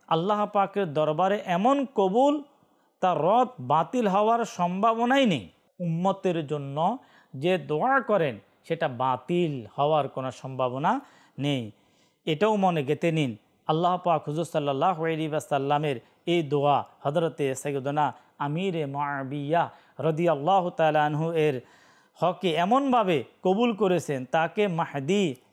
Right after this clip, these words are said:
হেদায়েতপ্রাপ্ত এবং মানুষের জন্য হাদি, পথ প্রদর্শক বানিয়েছেন। আর এই দুটি গুণ যার মাঝে জড়ো হয়ে যায়, তবে কিভাবে সেই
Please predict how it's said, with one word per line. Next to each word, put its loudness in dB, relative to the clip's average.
হেদায়েতপ্রাপ্ত 0
এবং 0
মানুষের -2
জন্য -4
হাদি, -2
পথ 4
প্রদর্শক 2
বানিয়েছেন। 0
আর 0
এই 0
দুটি -2
গুণ 2
যার 2
মাঝে 2
জড়ো 4
হয়ে 4
যায়, 2
তবে 2
কিভাবে 2
সেই 0